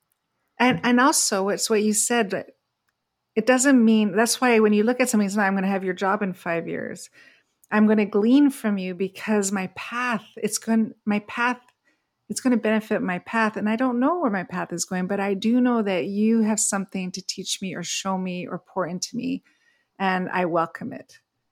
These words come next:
I, I welcome to, to sit for a season, which if we could, I'd love to go into some of the things that made me think about, I, I look at mentors in my life. So I, I mentioned John Fluvog. I have a great friend, Graham, that really,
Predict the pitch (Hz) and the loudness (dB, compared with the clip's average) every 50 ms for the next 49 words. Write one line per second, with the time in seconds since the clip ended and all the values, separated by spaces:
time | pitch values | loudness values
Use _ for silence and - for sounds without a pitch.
0 | _ _ _ _ _ _ _ _ - 196 190 190 185 - 180 180 180 185 180 175 | _ _ _ _ _ _ _ _ -6 -4 -4 -4 -4 -4 -4 -4 -4 -2 -2 -2
1 | 170 170 - - 180 170 160 160 165 170 - - 185 170 160 - - - - 185 | -4 -4 -6 -8 -10 -10 -10 -10 -10 -8 -6 -6 -6 -6 -6 -6 -6 -6 -4 -2
2 | - - - - 196 - - - - - 185 175 175 170 - 202 185 175 190 180 | -2 0 0 0 -2 -4 -6 -10 -10 -6 -6 -4 -4 -4 -4 -4 -4 -4 -4 -2
3 | - 208 208 208 - - - - - - - - - - 220 220 - 254 240 247 | -2 -2 -2 -2 -4 -8 -10 -12 -18 -20 -20 -6 -4 -4 -2 0 0 0 0 0
4 | - 240 220 214 202 202 208 214 226 226 - - 226 202 - - _ _ - 190 | 0 2 2 4 4 2 2 2 2 2 0 0 0 -2 -4 -8 _ _ -2 0
5 | 185 185 185 190 180 - 208 185 - - - 220 233 262 269 262 240 220 226 240 | 0 0 0 -2 -4 -4 -2 -2 -2 0 2 4 4 6 6 6 4 2 2 0
6 | 220 208 208 196 190 190 180 170 - - 196 196 190 190 190 190 180 - - 196 | 0 0 0 -2 -2 -4 -4 -6 -4 -4 -4 -2 -2 -2 -2 -4 -6 -6 -6 -6
7 | 180 - - 180 190 175 170 175 - - - _ - - - - - - - - | -6 -6 -8 -6 -4 -2 -2 -4 -4 -8 -14 _ -20 -20 -20 -20 -20 -20 -20 -20
8 | - _ _ _ _ _ _ _ _ _ _ _ _ - - 220 196 - 214 220 | -20 _ _ _ _ _ _ _ _ _ _ _ _ 0 2 2 4 4 4 4
9 | 226 247 247 - 285 226 185 214 208 208 214 214 202 190 190 180 180 180 175 175 | 4 4 4 2 2 4 4 4 2 2 2 0 0 0 -2 -2 -2 -2 -2 -2
10 | 175 175 175 170 170 170 175 170 - - - - 180 175 180 180 180 - 196 190 | -2 0 0 0 0 0 -2 -4 -6 -8 -6 -4 -2 0 0 -2 -2 -2 -2 -2
11 | 185 185 185 - 190 180 180 185 175 175 - - - 202 196 180 185 180 180 175 | -2 -2 -2 -4 -4 -4 -4 -4 -4 -6 -6 -2 -2 -2 -2 0 -2 -2 -2 -2
12 | 175 175 175 175 - - - _ _ _ - 190 185 175 185 196 190 190 180 185 | -2 -4 -4 -6 -8 -14 -18 _ _ _ -8 -6 -4 -2 -2 -2 -2 -4 -4 -4
13 | - 185 180 180 175 - - 190 180 170 160 170 170 175 175 180 175 180 180 180 | -4 -4 -4 -4 -4 -6 -8 -8 -8 -6 -6 -4 -4 -4 -4 -4 -6 -6 -6 -6
14 | 180 180 170 - - 165 180 175 175 170 170 170 165 165 160 156 160 165 - | -8 -8 -8 -8 -8 -6 -6 -4 -4 -4 -4 -6 -6 -8 -8 -8 -10 -12 -16